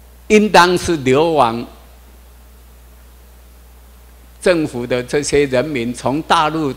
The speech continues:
来的这些人民来选嘛。啊，所以连战还骂阿扁，说阿扁是窃取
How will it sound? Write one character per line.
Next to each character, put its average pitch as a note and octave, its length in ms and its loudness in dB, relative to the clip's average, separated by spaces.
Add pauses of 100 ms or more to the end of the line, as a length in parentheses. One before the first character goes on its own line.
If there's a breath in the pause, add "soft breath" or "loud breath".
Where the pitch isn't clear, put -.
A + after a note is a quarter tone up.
(260)
来 A#2 180 -2
的 A#2+ 160 -6
这 C#3 180 -6
些 C3+ 220 -4
人 A#2+ 160 -6
民 A2+ 320 -10 (180)
来 A2 200 -8
选 F#2+ 320 -10
嘛。 F2 140 -20 (880)
啊， G3+ 60 -2
所 G3+ 280 0
以 D#3+ 260 0 (1900)
连 D3+ 280 4
战 G3 260 2
还 C3 240 2 (200)
骂 F3 360 2 (2250)
阿 D#3 160 6
扁， B2+ 260 2 (1040)
说 G3+ 480 8 (300)
阿 G#3 220 6
扁 C3 300 -2
是 D#3 220 -6 (400)
窃 B3 460 8
取 C3 380 0